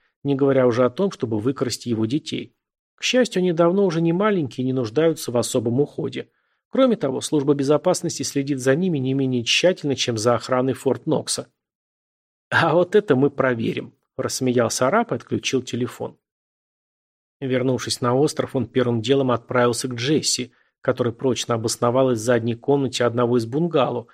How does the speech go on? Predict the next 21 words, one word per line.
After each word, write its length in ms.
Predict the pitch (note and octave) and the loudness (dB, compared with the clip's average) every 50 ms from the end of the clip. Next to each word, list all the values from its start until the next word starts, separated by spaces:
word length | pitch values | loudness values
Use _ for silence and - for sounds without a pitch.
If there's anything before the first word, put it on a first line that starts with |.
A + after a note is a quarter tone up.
| _ _ _ _ - | _ _ _ _ -2
и, 40 | B2 | 0
обложившись 600 | B2 B2 D3 E3+ F3 G3 A3 G#3+ - - - - | 0 2 2 0 0 0 -2 -2 -4 -6 -6 -4
мониторами, 560 | E3 E3 F3 E3+ E3+ - A#3 A#3+ A3+ G3 D#3+ | -2 -2 -2 -2 -2 -2 0 0 0 -2 -4
с 120 | B2+ - | -4 -4
увлечением 600 | B2+ A#2+ B2 B2+ C3+ C3 - - G3+ G#3+ G#3 F#3 | -4 -4 -2 -2 -2 -2 -2 -2 -2 0 -2 -2
колотила 520 | - - C3+ A#2+ A#2+ A#2 - - D3 D3+ D3 | -2 -4 -4 -4 -4 -4 -4 -2 -2 -2 -2
пальцами 480 | - - B2+ A#2+ G#2+ G#2 - - A#2+ | 0 0 0 0 0 -2 -4 -6 -6
по 160 | A2+ - C#3 D3 | -4 -2 -2 -2
клавишам. 580 | - D3 C#3+ D3+ A#2 G#2 - - B2+ B2+ - _ _ _ _ _ _ _ _ _ _ _ _ _ _ _ | 0 0 0 0 -2 -4 -6 -6 -8 -10 -14 _ _ _ _ _ _ _ _ _ _ _ _ _ _ _
Заметив 420 | A2+ A#2+ B2 A#2 A#2+ A#2 A2+ - - | 0 2 2 2 2 0 -2 -6 -8
командира, 560 | _ - A#2+ A#2+ A#2 A#2+ A#2 C3+ D3 C#3 B2+ | _ -2 0 2 2 2 2 2 2 2 2
она, 120 | A#2 A#2 | 2 0
не 100 | A2+ A2+ | -2 -4
оборачиваясь, 600 | A#2 A2 A#2 B2 A#2+ B2 A2+ - - B2 A2+ - | -4 -2 -2 0 0 0 0 -2 -4 -4 -4 -6
кивнула 480 | - - C3 A#2+ B2+ D#3 F#3+ G3+ F#3 C#3+ | -6 -4 -4 -4 -2 0 0 0 2 2
и, 40 | B2 | 0
лихо 260 | B2 A#2+ A2 - A#2+ | 0 -2 -6 -4 -2
выбив 320 | A2+ A#2+ A#2+ A#2+ A2+ - | 0 0 0 0 -2 -6
еще 360 | - B2+ A#2 - - - A#2+ A2+ | -6 -6 -4 -4 -2 -2 -2 -2
одну 160 | A2+ A#2+ A#2+ | -2 -2 -2
дробь, 320 | A#2 C#3 E3+ F#3 F3+ - | -2 0 0 0 -2 -4